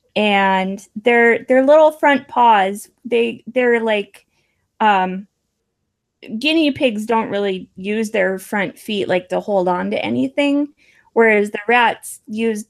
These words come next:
their front paws all the time. And so, uh, if you'd, if you'd give 'em food or if you reached in to pet them, they would usually, you know, hold your finger with a paw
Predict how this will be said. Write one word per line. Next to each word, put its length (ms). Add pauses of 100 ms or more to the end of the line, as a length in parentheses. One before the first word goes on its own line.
their 180
front 340
paws 360
all 240
the 120
time. 500 (600)
And 460
so, 500
uh, 480 (420)
if 200
you'd, 400
if 140
you'd 200
give 200
'em 160
food 360
or 120
if 180
you 100
reached 300
in 140
to 80
pet 340
them, 240
they 140
would 140
usually, 460 (400)
you 100
know, 120
hold 300
your 100
finger 400
with 180
a 60
paw 640